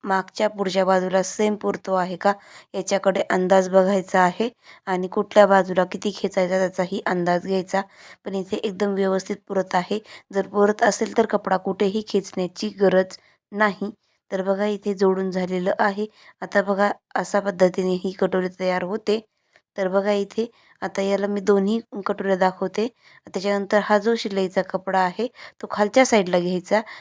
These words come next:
आणि खालच्या साईडला ठेवून इथे वरच्या कपडावरती आपल्याला दाबटीप टाकून घ्यायची आहे.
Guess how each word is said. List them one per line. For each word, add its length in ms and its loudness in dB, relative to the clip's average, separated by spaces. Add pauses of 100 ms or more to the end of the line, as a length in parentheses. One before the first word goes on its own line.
(160)
आणि 240 -4
खालच्या 320 2
साईडला 400 4
ठेवून 360 0 (340)
इथे 220 2
वरच्या 320 4
कपडावरती 540 0
आपल्याला 300 -2
दाबटीप 420 0
टाकून 300 -8
घ्यायची 320 -8
आहे. 260 -4